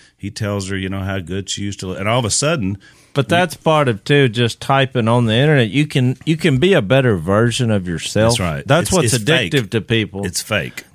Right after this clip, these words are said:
Speaker 2: Yeah, it's like you meet in a private, like, room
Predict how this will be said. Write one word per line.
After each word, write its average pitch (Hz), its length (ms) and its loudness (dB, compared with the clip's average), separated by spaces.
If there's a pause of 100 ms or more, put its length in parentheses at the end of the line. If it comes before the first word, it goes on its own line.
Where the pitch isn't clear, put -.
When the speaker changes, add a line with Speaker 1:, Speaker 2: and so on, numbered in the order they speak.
(260)
Speaker 2:
Yeah, 180 320 2
it's 135 200 -2
like 165 240 2
you 143 140 2
meet 208 300 4
in 208 180 2
a 156 80 2
private, 165 720 0 (460)
like, 101 420 -2 (220)
room 107 720 2